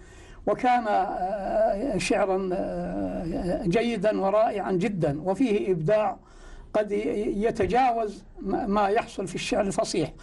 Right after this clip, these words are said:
هذا شيء يجب أن نعترف به، لكن ليس معنى هذا أننا حينما نجد هذا الشعر الجيد أننا ن-، نحكم على أن الشعر العامي كله بهذا المستوى.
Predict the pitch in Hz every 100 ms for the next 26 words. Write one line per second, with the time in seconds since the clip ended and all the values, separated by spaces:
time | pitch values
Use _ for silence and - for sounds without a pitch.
0 | - - - 208 202 208 202 226 226 226
1 | 214 - 233 220 220 254 214 202 196 165
2 | 170 214 156 156 147 - - - - 220
3 | 262 247 226 214 202 226 349 - 214 208
4 | 202 185 226 190 190 202 190 185 190 180
5 | - - - - - - - - - -
6 | - - - 226 196 202 214 196 185 170
7 | 170 180 165 - - 175 165 160 190 175
8 | 170 - - - - - - 196 202 196
9 | 196 190 - 190 185 - - 208 233 -
10 | 214 185 202 190 - 185 185 - 269 190
11 | 170 160 190 180 170 220 196 170 175 170
12 | 185 185 202 - - 175 -